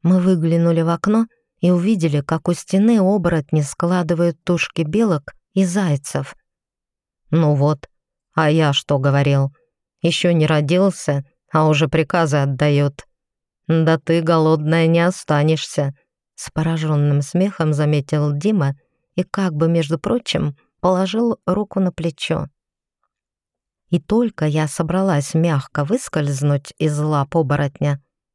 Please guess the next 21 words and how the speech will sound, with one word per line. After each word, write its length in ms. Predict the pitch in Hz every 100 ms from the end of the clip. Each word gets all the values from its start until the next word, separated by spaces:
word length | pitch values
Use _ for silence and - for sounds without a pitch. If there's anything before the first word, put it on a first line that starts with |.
| _ -
как 200 | 147 -
на 120 | 160
территорию 800 | - 160 160 - 175 156 151 143
клана 540 | - 151 147 147 147
иных 360 | 147 190 233 - _ _ _
залетел 840 | 151 139 156 156 - - 196 196 - _
тень 440 | - 233 160 143
на 100 | 143
машине, 720 | 147 156 - 160 143 147 139 - _ _ _ _ _
выскочил 800 | 139 131 190 - - 139 - 143
из 140 | 143
пикапа, 640 | - 151 - 180 226 143 143 - _ _
собрал 640 | - - 190 185 170 156
ткань 400 | 143 - 175 156
с 100 | 143
багажника 760 | 139 151 156 226 - 214 - 196 196 _ _ _ _ _
и 100 | 196
показал 760 | - 160 - 139 151 196 254 233 _
на 260 | 160 147 143 _
тушку 560 | 202 208 - - 160 -
оленя. 720 | 156 151 147 151 143 143 151